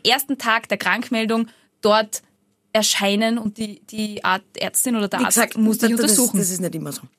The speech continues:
Speaker 2: Nein, nein, nein, nein, nein, das, das ist
Speaker 1: Aber du kannst nicht anrufen und sagen, ich bin krank, ich komme erst in drei Tagen und ich brauche jetzt für diese ganze Zeit eine Krankmeldung. Das dürfen sie nicht mehr. Und das finde ich blöd, weil wenn ich anrufe und sage, ich bin krank, ich bin nicht so krank, dass ich einen Hausbesuch brauche, weil ich hab nicht zweiundvierzig Grad Fieber.
Speaker 2: Ja, aber ob ich anrufe oder ein Formular ausfülle, das ist dasselbe.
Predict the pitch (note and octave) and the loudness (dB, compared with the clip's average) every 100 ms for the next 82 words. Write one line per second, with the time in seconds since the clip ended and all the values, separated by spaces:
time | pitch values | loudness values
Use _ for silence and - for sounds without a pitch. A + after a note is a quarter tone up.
0 | - A3 A#3 A#3 A3+ G#3 F#3+ F#3 - F#3+ | -6 0 2 4 2 0 -2 -4 -4 -6
1 | E3+ E3 - - A3+ A#3 B3+ C4 C#4 - | -6 -6 -8 -2 2 2 2 2 0 0
2 | C#4 D#4+ - A3 C4+ D4 C#4+ C#4 - B3 | 0 -2 2 2 2 0 0 0 -2 -2
3 | A#3 G#3 B3 C4+ - A#3+ B3+ B3 G#3 G#3+ | 2 2 0 -2 -2 -2 0 -2 0 0
4 | G#3+ G3 F#3 E3+ - G#3 G#3 G3+ A3 A#3+ | 2 2 2 -2 0 2 2 2 2 0
5 | - A#3 G#3 B3 C4+ - G3 B3+ B3 G#3+ | -2 -2 0 0 2 2 2 0 0 0
6 | G3+ G#3+ G#3 F#3 G3 E3+ E3 F3+ G#3 B3+ | 2 0 2 -2 0 -2 -2 -6 0 0
7 | B3+ A3 F#3 E3+ - D#3 - _ _ _ | 2 0 -2 -6 -6 -6 -8 _ _ _
8 | _ _ _ - G#3+ - E4 - D#4+ D4+ | _ _ _ -6 -4 2 2 2 2 0
9 | B3 C#4+ C4 G3+ G3+ A3 - A#3 C#4+ C#4+ | 2 2 4 2 0 0 0 0 0 0
10 | C#4 C4 A3 A#3+ G#3+ F#3+ A3 F4 - - | -2 -2 -2 -2 0 0 0 -4 -10 -14
11 | - G#3+ C4+ C4 B3+ C#4 E4 - G#3+ B3 | -6 2 2 2 0 0 0 0 0 0
12 | A3+ A3 G#3 A#3+ - A#3 G#3+ G3+ - G3+ | -2 0 2 2 2 -2 -2 -4 0 0
13 | B3 G#3+ G#3 A3 G#3 G#3 - - G#3+ G#3 | 2 0 -2 -2 -2 -6 -6 -8 -4 -2
14 | A3 G#3+ G#3 G3 - A#3 A3+ A#3 C4+ G3+ | -4 -6 -4 -4 0 2 4 2 2 2
15 | B3 G#3+ B3 - A3 G#3 A3 G3 A#3 F#3 | 2 0 -2 -2 -2 0 0 4 4 4
16 | G#3 - A#3 A3 F#3+ F#3+ - B3 A3 F#3 | -2 0 2 2 -2 -2 2 4 4 0